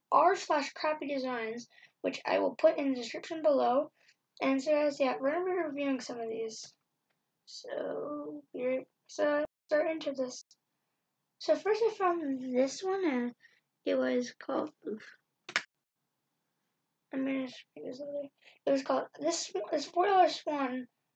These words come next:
float, full float from the dollar store. It's next backwards. <laughs> That's funny.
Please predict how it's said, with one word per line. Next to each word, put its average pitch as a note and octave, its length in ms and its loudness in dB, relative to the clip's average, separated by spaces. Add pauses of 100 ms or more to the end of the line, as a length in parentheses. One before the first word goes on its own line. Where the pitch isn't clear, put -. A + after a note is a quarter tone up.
(260)
float, F3 380 0 (640)
full D4+ 220 0
float B3+ 360 0
from C4 180 0
the A#3+ 260 -2
dollar B3 220 2
store. A#3 340 -4 (1120)
It's - 220 -10
next B3 260 -4
backwards. - 480 -8 (140)
<laughs> - 1600 4
That's C3+ 200 -2
funny. - 240 -14